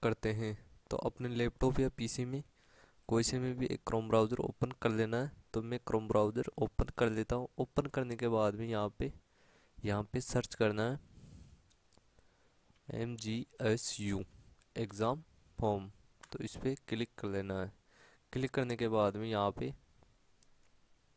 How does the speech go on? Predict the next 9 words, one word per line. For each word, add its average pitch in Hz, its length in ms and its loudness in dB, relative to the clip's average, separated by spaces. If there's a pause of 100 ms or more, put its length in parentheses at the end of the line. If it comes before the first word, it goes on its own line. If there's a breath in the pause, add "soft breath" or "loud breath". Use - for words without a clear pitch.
(600)
यहाँ 107 240 -4
पे 120 160 -2
जो 120 120 0
फर्स्ट - 320 2
वाली 113 200 4
साइड 110 320 0
आ 101 100 2
रही 101 140 -2
है 135 140 -6